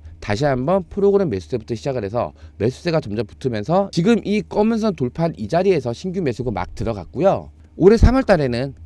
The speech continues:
이 양자 테마로 수급이 몰릴 거라고 저는 생각을 좀 하고 있고요. 지금 이제 초전도체 테마는요, 이제 삼월 사 일 날, 어, 정확히 따지면은 삼월 사 일 우리나라 시간으로는 이제 열한 시 십이 분부터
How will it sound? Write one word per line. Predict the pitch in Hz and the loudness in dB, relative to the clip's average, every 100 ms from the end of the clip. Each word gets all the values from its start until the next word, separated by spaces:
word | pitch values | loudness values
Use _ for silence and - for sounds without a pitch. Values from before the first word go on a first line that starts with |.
| - - | -10 -4
이 | 147 | -2
양자 | 92 113 180 | -2 -4 2
테마로 | - 147 131 190 190 | 4 4 2 0 0
수급이 | - 180 185 | -6 -4 -2
몰릴 | 143 98 123 | 0 0 0
거라고 | 147 135 127 | 0 0 0
저는 | 110 95 110 110 | -2 -4 -6 -4
생각을 | - 151 147 135 | -2 0 -2 -4
좀 | 131 | -6
하고 | 156 156 | -6 -6
있고요. | 98 135 175 95 69 - - - | -6 -4 -4 -4 -8 -18 -20 -6
지금 | - 202 | 0 2
이제 | 165 170 | 2 2
초전도체 | - 269 202 123 165 175 | 2 0 2 0 -2 0
테마는요, | 160 208 185 107 123 92 80 - - | 4 4 2 -2 -4 -4 -8 -16 -8
이제 | 123 156 | -2 4
삼월 | - 208 220 | 4 4 0
사 | 185 214 | 0 0
일 | 202 | 0
날, | 117 131 - - - - - | 0 -2 -8 -20 -20 -20 -6
어, | 107 | -4
정확히 | 110 175 202 | 0 0 2
따지면은 | 190 170 156 151 214 | 0 2 2 2 0
삼월 | 202 - 196 196 | 2 2 2 0
사 | 170 | 0
일 | 170 214 214 - - - - - - - | 0 -2 -4 -16 -20 -20 -20 -20 -8 2
우리나라 | 143 190 202 180 | 4 8 6 6
시간으로는 | 196 202 190 156 147 139 139 | 4 2 4 0 0 0 -2
이제 | 101 113 76 | 0 0 0
열한 | 95 104 139 151 | 2 2 2 -2
시 | 143 190 220 - | -2 -2 -2 -4
십이 | - 190 - 131 180 | -8 -8 -2 0 0
분부터 | 185 - 98 | 0 -2 -6